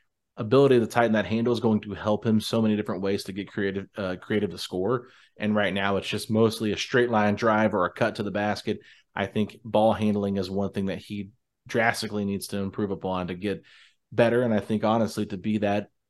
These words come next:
all N B A type of player we think he can become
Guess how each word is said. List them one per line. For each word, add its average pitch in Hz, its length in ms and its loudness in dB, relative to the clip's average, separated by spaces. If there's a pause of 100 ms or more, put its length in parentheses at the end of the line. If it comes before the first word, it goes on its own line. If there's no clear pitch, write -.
all 107 200 4
N 104 100 4
B 104 160 2
A 101 100 4
type 98 240 -2
of 90 80 -10
player 101 220 0
we 92 120 -4
think 95 300 -8
he 107 140 -14
can 156 360 -8
become 92 540 -6